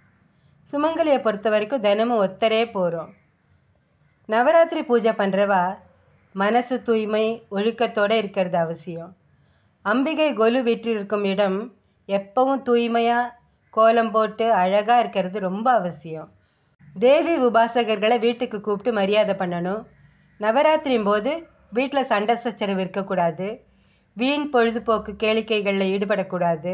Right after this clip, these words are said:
அப்படின்னெல்லாம் காஞ்சி மகா பெரியவர் சொல்லியிருக்கார்.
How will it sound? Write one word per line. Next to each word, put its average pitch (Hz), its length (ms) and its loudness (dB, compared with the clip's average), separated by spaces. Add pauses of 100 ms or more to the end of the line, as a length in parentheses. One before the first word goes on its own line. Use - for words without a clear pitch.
(880)
அப்படின்னெல்லாம் 220 640 2 (160)
காஞ்சி 220 360 0
மகா 220 280 0
பெரியவர் 202 480 -2
சொல்லியிருக்கார். 185 560 -2